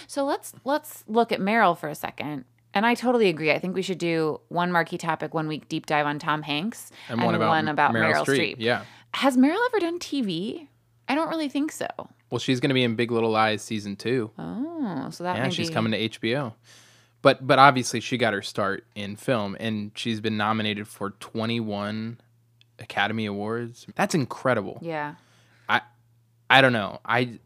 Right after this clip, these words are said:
Speaker 2: of this list, you know, for me, I think that the closest we're gonna get to another Meryl Streep, this might be a hot take, Maureen, is Saoirse Ronan.
Speaker 1: I was gonna say Saoirse, too.
Speaker 2: And she has three Academy Award nominations already, and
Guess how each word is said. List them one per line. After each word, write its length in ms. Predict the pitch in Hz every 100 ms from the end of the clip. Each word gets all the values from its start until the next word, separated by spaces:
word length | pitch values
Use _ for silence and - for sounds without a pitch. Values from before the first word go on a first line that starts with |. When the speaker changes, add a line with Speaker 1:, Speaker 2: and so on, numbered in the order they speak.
| _ _ _ _ -
Speaker 2:
of 180 | 156 156
this 240 | 175 -
list, 580 | 127 131 190 - - - _ _ _ _
you 120 | 127
know, 160 | 127 139
for 160 | - 123
me, 500 | 113 127 151 190 - _ _ _ _ _ _
I 140 | 117 151
think 400 | - 170 160 123
that 300 | 117 - 113
the 80 |
closest 640 | - - 123 139 - 151 139
we're 80 | 123
gonna 180 | 120
get 180 | 110 120
to 100 | -
another 240 | 120 113 113
Meryl 180 | 110 107
Streep, 380 | - 117 170 - - _ _
this 220 | 135 -
might 160 | 180 220
be 100 | 196
a 60 |
hot 260 | 170 185 -
take, 240 | 180 196
Maureen, 380 | 110 104 104 113 - _ _ _ _ _ _ _ -
is 100 | 117
Saoirse 260 | 151 160
Ronan. 260 | 151 143 190
Speaker 1:
I 40 |
was 140 | 202 185
gonna 180 | 180 170
say 160 | 175
Saoirse, 460 | 165 165 160 - 147
too. 140 | 165
Speaker 2:
And 200 | 156 151
she 140 | - 131
has 160 | 120 -
three 460 | - 131 135 131 131
Academy 420 | 123 131 120 120
Award 240 | 113 110
nominations 480 | 110 110 110 107 107
already, 340 | 107 110 107 -
and 300 | 113 110